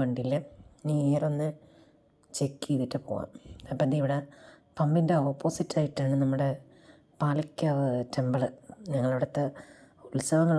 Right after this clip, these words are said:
ഓരോ വർഷവും വരാൻ ഇങ്ങനെ കാത്തിരിക്കും. ഏഴ് ദിവസം പൊളി വൈബാണ്. ദേ സീനുക്കുട്ടാ, ഹായ് പറയടാ.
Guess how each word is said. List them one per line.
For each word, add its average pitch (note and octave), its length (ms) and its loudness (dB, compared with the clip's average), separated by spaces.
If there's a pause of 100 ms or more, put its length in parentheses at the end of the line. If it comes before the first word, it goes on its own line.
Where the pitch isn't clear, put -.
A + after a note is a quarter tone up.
ഓരോ D#3 140 4 (140)
വർഷവും D#3 340 2
വരാൻ C#3+ 180 2 (100)
ഇങ്ങനെ C#3 340 2
കാത്തിരിക്കും. B2 580 -4 (560)
ഏഴ് C#3+ 240 2 (100)
ദിവസം A#2 480 -2
പൊളി A2+ 300 -2
വൈബാണ്. A2+ 480 -2 (880)
ദേ D#3 100 0 (280)
സീനുക്കുട്ടാ, D#3+ 520 0 (220)
ഹായ് C#3+ 240 0
പറയടാ. D3+ 260 2